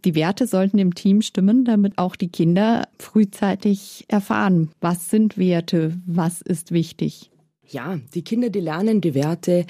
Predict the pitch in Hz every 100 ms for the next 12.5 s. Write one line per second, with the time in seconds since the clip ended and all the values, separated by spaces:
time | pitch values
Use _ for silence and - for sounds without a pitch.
0 | - - 165 240 - - 202 208 - 156
1 | 170 190 185 202 - - - - 156 170
2 | 180 - 165 156 - 110 143 139 120 -
3 | - - - - - 135 151 170 151 -
4 | 143 147 214 - - 196 196 190 190 -
5 | 160 165 - - 156 151 165 160 147 165
6 | 143 127 127 123 - - - - _ _
7 | - 156 - - 226 214 226 208 180 185
8 | 190 - 170 170 - 160 - - 180 226
9 | 202 156 127 180 180 202 190 190 - -
10 | - 180 180 214 - 196 185 - _ -
11 | - 190 277 175 135 - 123 - - 131
12 | - 117 120 175 214